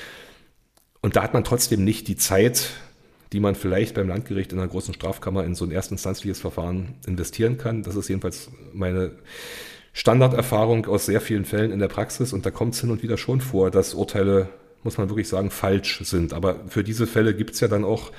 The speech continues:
die Rechtsmittelinstanzen, insbesondere dann halt die Berufung, dann wird das Ganze halt nochmal verhandelt. Und in diesem Segment hatte ich schon mit Fehlurteilen zu tun. Also ich kann mich jetzt erinnern, ein ganz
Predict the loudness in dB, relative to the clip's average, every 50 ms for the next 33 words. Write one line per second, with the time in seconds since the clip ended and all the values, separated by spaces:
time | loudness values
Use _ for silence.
0 | -18 -18 -18 -18 -18 -18 -20 -20 -20 -12 -2 2 4 4 4 2 2 0 2 2
1 | 2 2 0 0 0 0 0 0 0 0 -2 -2 -2 -4 -2 -2 -2 0 0 0
2 | 0 0 0 -2 -2 -4 -6 -4 -2 -2 -2 0 2 0 0 2 0 -2 -2 -2
3 | -2 -4 -2 -2 -2 -2 -2 -2 -4 -4 -2 -2 -2 0 0 2 2 0 0 0
4 | 0 0 0 0 0 -2 -2 -4 -4 -6 -8 -10 -14 -18 -20 -20 -20 -20 -20 -20
5 | -20 _ _ _ _ _ _ -2 -2 -2 0 2 4 6 6 6 4 0 -4 0
6 | 0 2 2 4 4 4 4 4 2 0 0 0 0 0 2 0 0 0 0 -2
7 | -6 -10 -14 -14 -12 -8 0 2 2 4 4 2 0 2 2 2 2 2 0 -4
8 | -6 -2 0 2 2 4 2 0 -2 -4 -2 0 0 0 0 -2 -2 0 0 0
9 | 2 2 0 0 -2 -4 -6 -6 -4 -2 -2 -2 -2 -6 -8 -10 -14